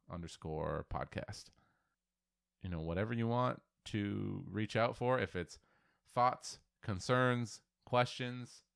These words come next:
you wanna be a guest, either of those platforms works. And lastly, I just wanna say that I appreciate all of you. I don't think I've said that in a while. I appreciate everybody who's listening.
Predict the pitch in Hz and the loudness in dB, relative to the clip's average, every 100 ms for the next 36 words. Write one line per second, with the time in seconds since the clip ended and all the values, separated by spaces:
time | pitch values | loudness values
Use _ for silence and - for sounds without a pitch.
0 | _ _ _ _ _ _ 90 87 85 87 | _ _ _ _ _ _ -10 -6 -2 -2
1 | 80 98 110 - - _ _ _ _ - | 0 0 0 -4 -18 _ _ _ _ -4
2 | 123 117 95 90 92 85 - 82 82 80 | 0 2 2 0 -2 -4 -6 -6 -6 -8
3 | 78 - - _ _ _ _ _ _ _ | -10 -14 -20 _ _ _ _ _ _ _
4 | _ _ _ _ _ _ 151 139 123 113 | _ _ _ _ _ _ 2 6 8 6
5 | - 101 90 82 - - _ _ - _ | 4 0 0 -2 -8 -20 _ _ -20 _
6 | _ _ _ _ _ _ _ _ _ _ | _ _ _ _ _ _ _ _ _ _
7 | _ _ _ _ _ _ _ _ _ _ | _ _ _ _ _ _ _ _ _ _
8 | - 113 120 117 104 - 90 87 80 78 | -2 2 4 6 4 4 2 2 -2 4
9 | - 85 85 78 73 71 73 73 76 - | 4 4 -6 -6 -6 -6 -8 -10 -10 -14
10 | _ - 85 82 85 80 - 76 76 80 | _ -14 -10 -8 -6 -6 -6 -6 -4 -6
11 | 76 80 78 85 92 _ _ _ _ - | -6 -12 -14 -14 -16 _ _ _ _ -2
12 | 92 - - 110 87 82 82 78 78 78 | 2 4 4 6 6 6 6 6 4 2
13 | 78 76 78 - 82 82 | 0 0 -4 -6 -6 -8